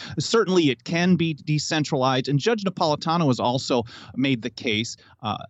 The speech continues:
not just on immigration, but on, uh, the right to keep and bear arms, that the federal government can't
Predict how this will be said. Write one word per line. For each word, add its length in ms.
not 260
just 320
on 140
immigration, 540
but 200
on, 340
uh, 200
the 80
right 240
to 80
keep 240
and 160
bear 300
arms, 400
that 120
the 80
federal 300
government 580
can't 500